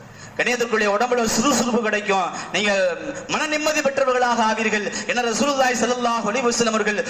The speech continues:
சுபுகு தொழுகையை தொழுபவர்களுக்கு சொன்ன ஒரு சுப செய்தி ஒன்று இருக்கிறது. யார் தொழுது விடுகிறாரோ அவர் மன நிம்மதி பெற்றவராக ஆகிவிடுவார், அவர் சுறுசுறுப்பானவராக ஆகிவிடுவார். யார் தொழுகலையோ அவர் கசலான் சோம்பேறியாக ஆகிவிடுவார், மன நிம்மதியற்றவராக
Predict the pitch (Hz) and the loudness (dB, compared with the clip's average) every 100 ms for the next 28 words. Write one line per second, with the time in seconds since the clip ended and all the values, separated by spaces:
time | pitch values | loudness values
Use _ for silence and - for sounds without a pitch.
0 | - - 233 285 277 277 254 240 233 226 | -4 -2 0 2 2 0 0 0 0 0
1 | 269 247 240 226 226 214 233 233 214 220 | 0 0 -2 0 0 0 0 0 0 0
2 | 277 320 311 262 233 208 180 170 147 123 | 0 0 0 2 0 0 -2 -2 -2 -4
3 | - - - 147 208 190 202 254 233 226 | -8 -18 -4 -2 -2 0 0 2 0 0
4 | 202 190 208 311 339 - - - 196 196 | 2 2 2 0 0 -4 -6 -4 -2 -2
5 | 269 349 339 330 302 302 269 254 233 208 | 0 0 0 0 0 2 2 2 0 0
6 | 190 160 143 123 - - - - 170 196 | 0 0 0 -2 -6 -16 -20 -4 -2 0
7 | 277 330 349 330 311 285 262 240 214 208 | 0 2 0 2 2 2 2 2 0 0
8 | 170 151 139 - 226 262 233 285 285 269 | 0 0 -2 -2 -2 0 0 2 2 2
9 | 247 226 196 - - 214 226 226 285 311 | 4 2 2 0 -2 -2 0 -2 2 2
10 | 320 262 254 330 320 302 269 247 233 214 | 2 0 0 0 0 2 2 2 2 0
11 | 202 196 196 190 175 - - - 233 247 | 0 0 2 2 0 -4 -4 -2 -2 -2
12 | 247 262 285 277 262 233 208 196 180 | -4 -2 0 0 0 0 0 0 2